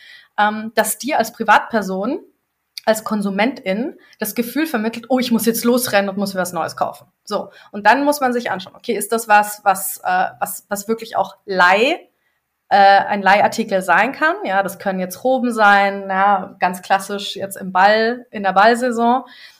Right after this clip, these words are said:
Aber es können natürlich auch Sachen sein, die ich für einen Brunch trage, die ich auf einer Bühne trage,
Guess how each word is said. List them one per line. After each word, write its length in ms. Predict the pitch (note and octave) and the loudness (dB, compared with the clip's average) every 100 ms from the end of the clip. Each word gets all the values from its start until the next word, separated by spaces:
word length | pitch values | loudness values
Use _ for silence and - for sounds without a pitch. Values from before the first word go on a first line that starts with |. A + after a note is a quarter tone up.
| _ | _
Aber 140 | G3 | -2
es 120 | G3+ G3+ | -2 -2
können 200 | A#3 A#3+ | 0 2
natürlich 440 | A#3 A#3 A3+ A3+ | 0 -2 -4 -2
auch 120 | G3+ | -2
Sachen 320 | G3 G#3 A#3+ | 0 0 0
sein, 260 | A3 G#3 G#3 | 0 -2 -2
die 160 | G3+ G#3 | -8 -12
ich 180 | G#3 | -16
für 680 | - A3+ G3+ G3+ G3 G3 G3 _ _ _ _ - | -10 -4 2 4 2 0 -8 _ _ _ _ -12
einen 220 | G#3+ A3 G#3+ | -6 -2 2
Brunch 320 | A#3 C4+ - | 4 4 -2
trage, 380 | - F3 F3 F3+ | -2 -2 -2 -6
die 80 | |
ich 160 | - G3+ | -12 -12
auf 120 | G3+ | -6
einer 120 | A#3 | -4
Bühne 360 | A3 B3+ D#4 A3+ | -2 0 2 0
trage, 580 | - D#3+ A#2 - G#2 | -2 -6 -6 -6 -10